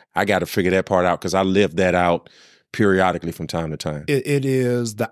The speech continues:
Speaker 2: oxygen that we breathe. Uh, George Barna gives the data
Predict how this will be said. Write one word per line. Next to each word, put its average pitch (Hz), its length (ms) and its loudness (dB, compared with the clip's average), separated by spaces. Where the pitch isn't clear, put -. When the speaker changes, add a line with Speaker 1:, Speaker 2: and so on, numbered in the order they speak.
Speaker 2:
oxygen 110 680 -2
that 98 140 -8
we 101 100 -8
breathe. 98 400 -8
Uh, 95 120 -12
George 117 320 0
Barna 110 340 0
gives 107 220 -4
the 110 120 -6
data 104 500 -2